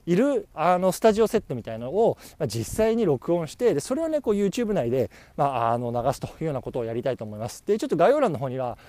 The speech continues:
あの、それのちょっとデモみたいなリ-、リンクを貼っておくので、もしね、興味ある方、それ見ていただきたいと思うんですけれども、まあ、とにかく僕と勝三さんが、まあ、二人で喋ってる様子っていうのが、いわゆるもう、こう、メタバース空間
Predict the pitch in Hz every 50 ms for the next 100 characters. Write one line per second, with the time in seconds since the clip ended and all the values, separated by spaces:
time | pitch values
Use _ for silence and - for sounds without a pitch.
0 | - - - _ - 151 143 131 - 175 180 202 202 226 202 170 139 117 170 240
1 | 254 185 147 120 131 120 117 113 104 120 147 160 139 139 160 170 156 - 175 175
2 | 175 - 165 - - - 214 220 - 233 190 139 113 113 123 165 190 - 151 127
3 | 117 - - 196 175 147 120 110 113 107 - - 110 123 170 165 143 117 - 120
4 | 117 - - 139 110 101 107 107 113 107 98 90 - - 104 95 - - 190 175
5 | - - - - - - 262 262 294 240 156 120 - 139 117 104 127 - - -
6 | - 262 180 - - 135 - - 165 160 - 170 160 185 214 240 202 - - -
7 | - - - 208 175 - - 254 247 214 147 - - - 165 - - 131 117 123
8 | 123 - - 131 - 214 208 185 127 120 175 226 220 165 131 113 - - 131 113
9 | 117 123 190 196 240 240 214 - - - 262 214 - 131 101